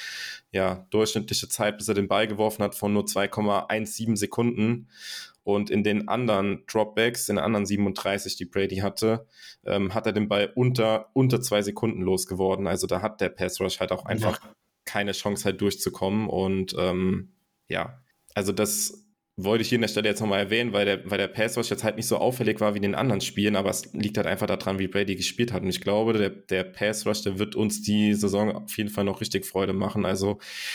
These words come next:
Speaker 1: Kenny Clark halt auch wieder in der Mitte als, als Pass, Pass Rusher, wo er ja sonst, ähm, ja, vielleicht weniger auffällig war. Die letzten Jahre ist er halt dieses Jahr die ersten drei Spiele richtig gut,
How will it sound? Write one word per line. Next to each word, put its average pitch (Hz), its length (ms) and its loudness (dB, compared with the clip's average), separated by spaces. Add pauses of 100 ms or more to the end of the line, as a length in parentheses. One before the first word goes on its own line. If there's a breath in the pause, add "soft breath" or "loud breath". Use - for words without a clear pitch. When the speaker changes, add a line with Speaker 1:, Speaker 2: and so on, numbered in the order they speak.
(240 loud breath)
Speaker 1:
Kenny 113 260 0
Clark 120 380 2
halt 107 160 0
auch 104 180 0
wieder 104 160 2
in 101 80 2
der 101 120 4
Mitte 120 600 2 (140)
als, 98 380 0
als - 240 -2
Pass, 120 400 -2 (100)
Pass 120 300 -2
Rusher, 113 240 0
wo 101 160 2
er 107 80 6
ja 101 140 4
sonst, 107 540 0
ähm, 104 600 4 (760)
ja, 92 120 -2
vielleicht 104 380 0
weniger 104 400 2
auffällig 95 520 0
war. 113 320 0
Die 127 100 -2
letzten 95 340 -2
Jahre 98 280 0
ist - 180 -2
er 101 80 2
halt 98 400 -4
dieses 104 240 2
Jahr 101 100 0
die 87 140 -2
ersten 95 260 -2
drei 95 180 -2
Spiele 98 380 -2
richtig 104 320 -2
gut, 107 320 0